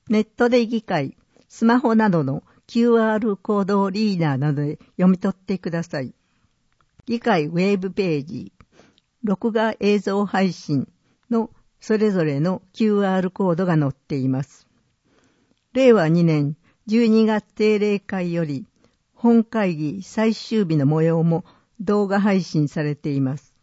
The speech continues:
本文中にもいくつかあるキューアールコードを使って、議場での討論の要約なども配信されています。キューアールコードは、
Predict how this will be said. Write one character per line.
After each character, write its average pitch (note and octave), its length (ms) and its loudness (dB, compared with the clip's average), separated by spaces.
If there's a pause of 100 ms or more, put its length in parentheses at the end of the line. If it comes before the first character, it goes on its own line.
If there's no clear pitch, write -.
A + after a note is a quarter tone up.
(560)
本 B3 240 4
文 A#3 240 4
中 G#3 280 -2
に F#3+ 120 2
も C#3+ 260 -2 (200)
い A#3+ 100 -6
く B3+ 140 -2
つ - 160 -16
か E3+ 240 -4
あ D#3+ 40 -4
る D#3 220 -6 (180)
キ A3 120 -2
ュ A3+ 140 2
ー G#3+ 140 0
ア G#3 40 -2
ー G#3 40 -4
ル G3+ 140 -4
コ G#3+ 240 -2
ー F3+ 60 0
ド D3 160 -2
を C#3 80 -4
使 - 240 -10
っ D3 40 -8
て、 - 360 -10 (240)
議 A3+ 100 -4
場 A#3+ 300 2
で A3 100 0
の D3+ 260 2 (220)
討 A#3+ 260 4
論 E3 240 2
の C#3 220 -2 (100)
要 A3 200 4
約 A3 320 0
な G#3 100 4
ど D#3 140 -2
も F3+ 180 -2 (240)
配 G3+ 240 -2
信 F#3+ 300 0
さ F3+ 160 -6
れ E3+ 120 -4
て E3+ 160 -6
い D#3+ 120 -4
ま D3 160 -4
す。 - 280 -18 (1080)
キ C4+ 140 -2
ュ C#4+ 100 0
ー C4+ 180 2
ア C4 40 -2
ー - 20 -6
ル A#3+ 160 -2
コ A3 220 -2
ー E3+ 60 0
ド C#3 120 -6
は、 C3+ 200 -8